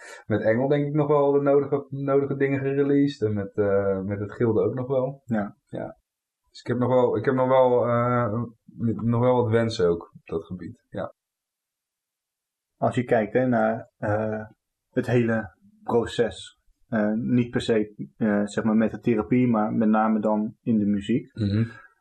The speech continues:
Speaker 2: Eh, zijn er voor jou dan ook, ja, je hebt al een tegenslag benoemd, zeg maar, die druk die erachter zit, waardoor je creatieve proces, eh,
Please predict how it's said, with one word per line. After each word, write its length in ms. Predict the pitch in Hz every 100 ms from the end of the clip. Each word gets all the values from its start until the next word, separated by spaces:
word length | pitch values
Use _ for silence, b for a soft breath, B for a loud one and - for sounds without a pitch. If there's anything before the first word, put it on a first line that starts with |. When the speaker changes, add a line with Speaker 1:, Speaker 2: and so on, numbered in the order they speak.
| _
Speaker 2:
Eh, 360 | 120 117 117 120
zijn 240 | 135 147
er 80 | 165
voor 100 | 165
jou 240 | 160 160 147
dan 160 | 135
ook, 320 | 135 131 - - _ _ _ _ _ _ _ _
ja, 140 | 117
je 120 | 101
hebt 140 | 104 110
al 340 | 110 - - -
een 200 | 117 104
tegenslag 540 | 120 113 - 117 -
benoemd, 340 | 110 107 120
zeg 180 | 120 123
maar, 200 | 120 120
die 100 | 110
druk 240 | 101 107 110
die 140 | 117
erachter 320 | 110 101 110
zit, 160 | 104 104
waardoor 220 | 104 107
je 60 | 101
creatieve 480 | - 104 117 107
proces, 640 | - 101 95 110 110 - _
eh, 200 | 117